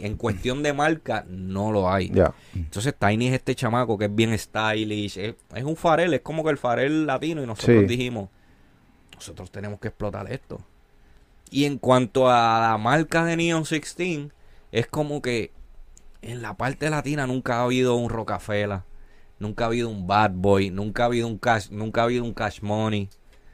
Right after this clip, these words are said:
Speaker 1: So, nosotros tenemos que crear ese movimiento. Y entonces, esa, esas fueron como que las primeras dos metas que nosotros nos pusimos.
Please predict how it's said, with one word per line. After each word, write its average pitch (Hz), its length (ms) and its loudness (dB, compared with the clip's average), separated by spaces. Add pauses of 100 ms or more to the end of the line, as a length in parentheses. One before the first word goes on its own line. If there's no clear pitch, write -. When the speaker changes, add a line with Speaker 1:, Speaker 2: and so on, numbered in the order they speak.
(160)
Speaker 1:
So, 131 600 6 (560)
nosotros 123 600 2 (920)
tenemos 104 360 -6
que 131 120 -4
crear 131 240 -2
ese 135 200 -2
movimiento. 139 680 -4
Y 101 140 0
entonces, 120 440 -4 (100)
esa, 160 320 2
esas 151 320 0
fueron 175 220 0
como 139 220 -2
que 127 100 2
las 117 100 0
primeras 123 480 -2
dos 139 120 0
metas 135 360 -2
que 117 160 -6
nosotros 110 420 -6
nos 120 140 -8
pusimos. 101 480 -8